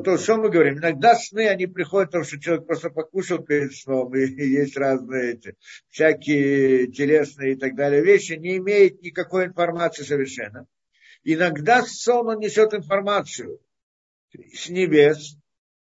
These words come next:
да, с духовности. Он обычно, этот сон, отличается, он видит это ясное видение.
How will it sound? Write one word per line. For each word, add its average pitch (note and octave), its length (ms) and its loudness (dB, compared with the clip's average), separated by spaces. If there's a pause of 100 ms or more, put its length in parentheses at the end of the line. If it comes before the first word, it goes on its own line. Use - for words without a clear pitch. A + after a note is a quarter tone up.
(220)
да, D#3 240 4
с C3+ 80 -6
духовности. E3 880 -2
Он A3+ 240 -2
обычно, F#3 440 -4
этот G#3+ 200 -4
сон, G3+ 180 -4
отличается, F#3 840 -2
он D#3+ 280 -8
видит F#3 440 -4
это E3+ 420 -4
ясное G3+ 640 0
видение. C#3+ 600 -12